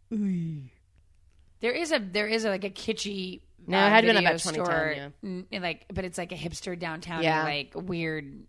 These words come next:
Speaker 2: You know, it's
Speaker 1: Yeah.
Speaker 2: not, it's, it's not what you want.
Speaker 1: Yeah, no.
Speaker 2: God, I
Speaker 1: Yeah.
Speaker 2: remember, I remember, and then, that would also be a thing that you do, like, when you just didn't have any plans for a night, and just be
Speaker 1: Huh.
Speaker 2: like, "Oh, let's just go
Speaker 1: Go
Speaker 2: to
Speaker 1: to
Speaker 2: the
Speaker 1: the video store.
Speaker 2: Blockbuster.
Speaker 1: Go to
Speaker 2: We'll go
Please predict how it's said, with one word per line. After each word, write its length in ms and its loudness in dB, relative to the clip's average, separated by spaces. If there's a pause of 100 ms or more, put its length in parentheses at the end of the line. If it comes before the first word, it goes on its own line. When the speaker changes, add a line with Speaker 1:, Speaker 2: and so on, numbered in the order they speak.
Speaker 2:
You 120 -8
know, 160 -4
it's 120 -4
Speaker 1:
Yeah. 60 -2
Speaker 2:
not, 120 0
it's, 160 -2
it's 200 -6
not 300 2 (1080)
what 220 -2
you 80 -12
want. 340 -8 (160)
Speaker 1:
Yeah, 260 -8 (140)
no. 260 0 (720)
Speaker 2:
God, 200 6
I 80 10
Speaker 1:
Yeah. 60 8
Speaker 2:
remember, 300 4
I 60 6
remember, 260 2
and 160 0
then, 100 -2
that 220 -2
would 100 2
also 140 -4
be 120 0
a 40 2
thing 180 -4
that 80 -6
you 120 -4
do, 200 -2
like, 260 -2
when 220 -4
you 120 -6
just 140 -8
didn't 120 -4
have 140 -4
any 140 -6
plans 440 -4
for 120 -4
a 60 -2
night, 240 -2
and 100 -6
just 80 -4
be 60 4
Speaker 1:
Huh. 60 8
Speaker 2:
like, 120 4
"Oh, 120 8
let's 140 4
just 100 -4
go 80 2
Speaker 1:
Go 60 6
Speaker 2:
to 60 8
Speaker 1:
to 40 8
Speaker 2:
the 80 8
Speaker 1:
the 0 -
video 140 8
store. 120 4
Speaker 2:
Blockbuster. 100 4
Speaker 1:
Go 80 -2
to 60 -4
Speaker 2:
We'll 220 4
go 0 -